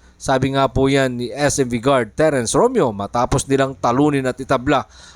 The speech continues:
ang kanila pong serye ng Barangay Ginebra San Miguel, one one. Sa nasabi pong panalo, umiscore nga po ang San Miguel Beermen ng one hundred thirty-one points,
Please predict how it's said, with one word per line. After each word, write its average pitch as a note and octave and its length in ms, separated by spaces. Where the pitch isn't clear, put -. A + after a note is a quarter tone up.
ang E3 220
kanila E3+ 280
pong C#3+ 220
serye B2+ 540
ng C#3+ 220
Barangay C#3 560
Ginebra B2 400
San C3 180
Miguel, B2+ 300
one C3 400
one. E3+ 240
Sa F3+ 160
nasabi A#3+ 320
pong A#3 240
panalo, G#3 480
umiscore D3+ 480
nga D#3 160
po D3+ 240
ang C#3+ 160
San D#3 320
Miguel D#3 160
Beermen C#3 480
ng D3 100
one F3 220
hundred F3+ 560
thirty-one F3 480
points, A3+ 400